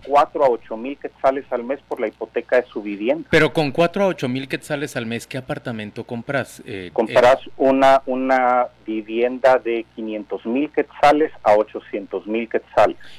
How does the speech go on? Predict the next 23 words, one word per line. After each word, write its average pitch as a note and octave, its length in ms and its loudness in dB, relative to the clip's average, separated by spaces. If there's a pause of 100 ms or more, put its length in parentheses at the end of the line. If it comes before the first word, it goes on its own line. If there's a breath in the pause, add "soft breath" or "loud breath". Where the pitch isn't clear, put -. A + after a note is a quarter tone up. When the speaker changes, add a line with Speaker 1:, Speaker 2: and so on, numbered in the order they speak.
Speaker 2:
¿Y C#3 100 0
ese D3 180 -2
edificio D#3 400 -4
en D#3 80 -6
dónde C#3+ 220 -6
se C3 100 -6
encuentra? G#2+ 460 -4 (160)
Quizá B2 240 -6
en B2 60 -4
la A#2+ 100 -2
zona G#2 240 -6
uno, C#3+ 360 -4
quizá - 260 -12
en F#2+ 80 -10
La F#2 100 -8
Petapa, C3 500 -4
quizá G#2+ 320 -8
en, G#2 160 -10
¿en A2 140 -10
dónde E3+ 240 -8
se E3+ 80 -14
encuentra? G2 320 -10
Porque G#2+ 280 -8